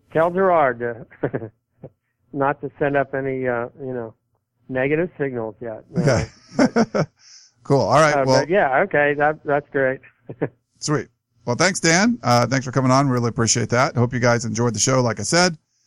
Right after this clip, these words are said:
Speaker 2: thanks to our sponsor, Mack Weldon. Uh, definitely go to mack weldon dot com. Use the offer code Peristyle, and you'll get twenty percent off your order. And then email me. Let me know if you like it or not.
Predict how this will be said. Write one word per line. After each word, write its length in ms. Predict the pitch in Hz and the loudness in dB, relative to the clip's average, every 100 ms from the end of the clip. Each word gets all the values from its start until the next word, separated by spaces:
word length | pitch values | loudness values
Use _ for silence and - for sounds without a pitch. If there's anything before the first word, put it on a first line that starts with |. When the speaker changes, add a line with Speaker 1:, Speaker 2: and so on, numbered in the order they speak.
| _ | _
Speaker 2:
thanks 200 | - 139 - | -2 0 2
to 60 | |
our 80 | 123 | 0
sponsor, 440 | - 143 127 135 | 2 0 2 2
Mack 260 | 117 120 113 | 4 2 2
Weldon. 520 | 127 147 147 147 131 - - | 2 2 2 0 -2 -6 -6
Uh, 180 | 107 107 | -4 0
definitely 340 | 120 120 127 | 0 0 0
go 180 | 117 123 | 2 2
to 60 | 107 | 4
mack 240 | 117 117 | 2 0
weldon 220 | 120 117 110 | 0 0 2
dot 200 | 110 110 | 0 0
com. 400 | 147 143 143 135 _ _ _ _ _ 101 | 2 4 2 -2 _ _ _ _ _ 0
Use 340 | 107 143 123 | 2 2 2
the 240 | 139 127 127 | 2 2 2
offer 300 | 127 123 117 | 0 0 -2
code 420 | 123 120 113 110 - | 2 2 2 -2 -8
Peristyle, 720 | - 151 127 - - 85 85 92 | -2 0 0 -2 -4 -2 -2 -2
and 80 | 95 | -4
you'll 100 | 95 | -6
get 140 | 92 | -6
twenty 240 | - 110 | -2 -2
percent 420 | 107 107 - 107 - | -2 -4 -2 -4 -2
off 280 | 104 101 - | -2 -2 -4
your 100 | 95 | -2
order. 320 | 113 123 131 | 0 2 2
And 80 | 127 | 2
then 120 | 131 | 0
email 260 | - 156 139 | 0 2 2
me. 160 | 131 127 | 2 0
Let 140 | 131 | 0
me 80 | 120 | 2
know 320 | 123 120 120 110 | 2 2 -2 -8
if 100 | 120 | -4
you 80 | |
like 220 | 113 117 117 | -2 -2 0
it 80 | |
or 60 | 120 | 2
not. 240 | 120 117 | 2 0